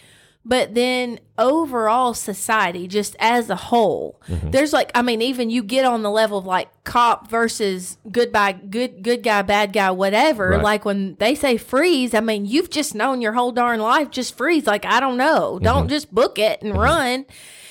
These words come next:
Speaker 1: And like, even that's like out the window now, you
Speaker 2: Right.
Speaker 1: know, and just things that have b-, been staples that
Speaker 2: Yeah.
Speaker 1: like are the common knowledge of things. Things have become so relative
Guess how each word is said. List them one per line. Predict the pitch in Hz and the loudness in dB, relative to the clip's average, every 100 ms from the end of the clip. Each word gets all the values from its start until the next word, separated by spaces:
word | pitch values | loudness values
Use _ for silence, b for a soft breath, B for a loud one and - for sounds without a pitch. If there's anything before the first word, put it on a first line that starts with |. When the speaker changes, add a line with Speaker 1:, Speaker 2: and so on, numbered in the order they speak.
| B B | B B
Speaker 1:
And | 247 | 0
like, | 262 254 | 2 2
even | - 294 285 240 | 2 0 2 2
that's | 262 285 208 | 2 0 -2
like | 214 190 | -2 0
out | 175 233 | 0 0
the | 202 | 0
window | 214 311 185 156 | 0 0 0 -2
now, | 190 117 107 117 | -4 -8 -8 -8
you | 226 - | -2 0
Speaker 2:
Right. | |
Speaker 1:
know, | - 226 | 2 2
and | 247 214 - | 2 0 -4
just | 233 302 - - | -2 -2 -2 -2
things | 277 311 320 | 0 0 0
that | 254 | 0
have | 233 208 | 0 0
b-, | 208 - | -2 0
been | 202 247 | 0 0
staples | 214 - 262 277 320 202 190 196 214 208 | -2 -4 0 0 0 -2 -2 -2 -4 -4
that | 202 214 | 2 4
Speaker 2:
Yeah. | - | 2
Speaker 1:
like | 214 214 208 | 0 -2 0
are | 226 | 0
the | 208 190 190 190 _ | 2 2 0 -4 _
common | - 247 277 277 202 | 0 2 2 0 0
knowledge | 196 254 277 208 202 202 | 4 4 4 2 0 0
of | 196 | -8
things. | - 202 202 220 - B B B B B B | -4 -4 -4 -6 -12 B B B B B B
Things | - 269 330 320 - | -2 0 0 -2 2
have | 269 233 214 | 2 2 0
become | 220 - 247 226 | -2 0 -2 -2
so | - - 247 262 269 | -6 0 2 2 0
relative | 226 220 247 262 233 - 190 190 190 - - | 0 2 2 2 -2 -2 -2 -2 -4 -14 -20